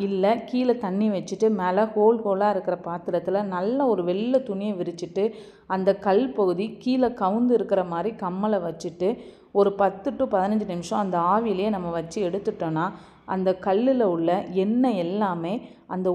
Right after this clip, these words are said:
ஒயிட் துணியில இறங்கிரும். நீங்களே பாருங்க, அந்த ஒயிட் துணியில ரவுண்டா தெரியுது, அது எண்ணெய் இறங்கி போய் இருக்குது. அதுக்கு பிறகும் நம்ம அந்த கம்மலை எடுத்துட்டு ஷாம்பு, எந்த ஷாம்பு இருந்தாலும் பரவாயில்ல, அதை கொஞ்சம்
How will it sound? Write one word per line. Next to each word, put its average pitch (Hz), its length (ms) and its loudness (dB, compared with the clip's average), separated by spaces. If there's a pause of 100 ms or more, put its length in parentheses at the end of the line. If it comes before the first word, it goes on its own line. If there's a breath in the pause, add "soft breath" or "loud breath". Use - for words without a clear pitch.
(100)
ஒயிட் 254 280 2
துணியில 196 340 0
இறங்கிரும். 160 460 -4
நீங்களே 226 300 4 (160)
பாருங்க, 185 340 -2 (220)
அந்த 190 140 0 (160)
ஒயிட் 240 280 0
துணியில 185 400 0 (140)
ரவுண்டா 190 500 2 (480 loud breath)
தெரியுது, 175 320 2 (160)
அது 220 100 0 (180)
எண்ணெய் 214 300 0
இறங்கி 175 340 -6
போய் 202 160 0
இருக்குது. 165 320 -4 (340)
அதுக்கு 277 420 0
பிறகும் 175 400 -2 (500 loud breath)
நம்ம 190 220 0
அந்த 175 160 0 (120)
கம்மலை 190 380 0
எடுத்துட்டு 175 400 -2 (460 loud breath)
ஷாம்பு, 190 480 0 (180)
எந்த 214 360 2
ஷாம்பு 196 340 -2
இருந்தாலும் 180 480 0
பரவாயில்ல, 170 420 0 (320)
அதை 175 160 0 (120)
கொஞ்சம் 220 360 -2